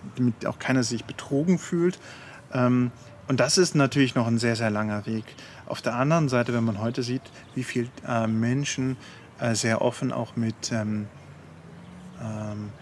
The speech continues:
ihren Krankheiten umgehen, dann ist das schon beeindruckend. Und da habe ich auch ein sehr, sehr persönliches,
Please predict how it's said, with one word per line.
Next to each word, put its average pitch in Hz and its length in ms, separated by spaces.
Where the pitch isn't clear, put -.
ihren 113 220
Krankheiten 110 560
umgehen, 147 540
dann 123 160
ist 123 260
das 131 200
schon 120 480
beeindruckend. 117 760
Und 113 100
da 117 160
habe 147 140
ich - 180
auch - 240
ein 123 160
sehr, 127 220
sehr 127 100
persönliches, 127 880